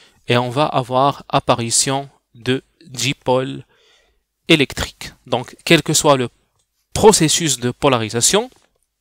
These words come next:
on va avoir apparition de dipôles comme ça, d'accord ? Donc nous,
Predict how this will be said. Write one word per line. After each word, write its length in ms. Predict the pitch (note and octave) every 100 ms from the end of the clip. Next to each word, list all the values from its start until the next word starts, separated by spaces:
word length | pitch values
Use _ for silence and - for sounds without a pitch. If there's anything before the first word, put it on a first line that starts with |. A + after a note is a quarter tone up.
| _ _ - _ -
on 100 | G#3
va 160 | C#4
avoir 580 | G3 B2+ C#3 F3 A2 - _ - - - - -
apparition 800 | C#3+ - C#3 C3+ - - E3+ G3 - _ _ _
de 300 | B2+ B2+ C3+ - _
dipôles 680 | A#2+ A#2+ - - B2+ C3+ C3+ _ -
comme 180 | A#2+
ça, 160 | - - _ _
d'accord ? 500 | - A#2+ F#3 A3 - _ _ - - - -
Donc 280 | D3 D#3 A#3
nous, 200 | C#4